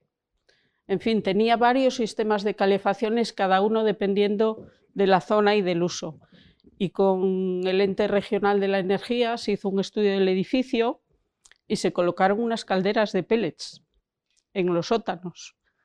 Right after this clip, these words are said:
Y se consiguió un sistema que más o menos, eh, servía para las zonas habitables y, eh, abarcaba gran parte del edificio.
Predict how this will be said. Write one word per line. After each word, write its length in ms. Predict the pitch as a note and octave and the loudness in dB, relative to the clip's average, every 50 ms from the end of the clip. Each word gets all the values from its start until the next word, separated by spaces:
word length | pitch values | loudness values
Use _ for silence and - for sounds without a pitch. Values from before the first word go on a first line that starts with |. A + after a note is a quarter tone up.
| _ _ _ _ _ _ | _ _ _ _ _ _
Y 80 | - F#3 | -8 -4
se 100 | - F3 | -4 -2
consiguió 760 | - F3 F3 D3+ D#3+ E3+ E3+ F3 F#3+ G3 G3+ G3+ - - _ _ _ - | -2 -2 -2 -2 -2 -2 -2 0 0 2 0 0 -2 -4 _ _ _ -6
un 160 | G3+ F3 E3+ | -4 -4 -4
sistema 800 | - - G#3 F#3+ - - A3+ G#3+ G#3 G#3+ G#3+ G#3+ A#3 B3 - _ _ _ _ _ _ _ _ _ _ _ _ | -2 -2 -2 -2 0 0 0 2 4 4 4 4 2 0 -4 _ _ _ _ _ _ _ _ _ _ _ _
que 120 | - A3 F#3 | -2 0 2
más 280 | F#3 F#3+ F#3 - - | 4 4 2 4 2
o 80 | A3 G#3 | 2 4
menos, 580 | G#3 G#3 G#3 G#3+ A3 A3 A3 G#3+ - - - _ - | 6 6 6 6 4 4 2 2 -2 -8 -10 _ -4
eh, 100 | G#3 G3 | -4 -4
servía 480 | - - - G3+ F3+ F#3 G#3+ G#3+ G#3+ | -2 0 2 2 4 4 6 6 6
para 220 | G#3 - G#3 F#3+ F#3 | 6 4 4 4 4
las 200 | F3+ F3 - - | 4 2 2 0
zonas 380 | - G#3+ G3 G3+ F3+ - - | 0 2 2 2 2 0 -2
habitables 840 | F3 - F3 F#3+ F#3+ - G3+ G#3 G3+ A3 A3+ B3 B3 - - - _ _ _ _ _ _ _ _ _ _ _ - - _ _ _ _ _ _ _ _ _ | -2 0 0 0 2 4 4 6 6 6 4 2 2 -2 -6 -20 _ _ _ _ _ _ _ _ _ _ _ -20 -20 _ _ _ _ _ _ _ _ _
y, 400 | - A#3 A#3+ B3 B3 - - _ - | -2 0 0 0 0 -2 -4 _ -2
eh, 520 | G3+ G3+ G3 G3 F#3+ F#3 F#3 F#3 F#3 F3+ - | 0 2 2 2 2 0 -2 -2 -4 -2 0
abarcaba 520 | - G3+ F#3+ F#3+ F#3 - - G3+ F#3+ A3 G#3+ | 2 4 4 4 4 4 4 6 6 6 6
gran 300 | G#3 G#3 G#3 G#3+ A3 G#3 | 6 6 6 6 6 4
parte 260 | G#3+ G3+ G3+ - C4 | 2 2 4 4 4
del 200 | A#3 A3+ A3 G3 | 4 4 4 2
edificio. 640 | F#3+ F3+ F3 - - A3 G3+ - - - E3 D#3 | 2 2 0 0 0 0 0 0 -2 -4 -6 -6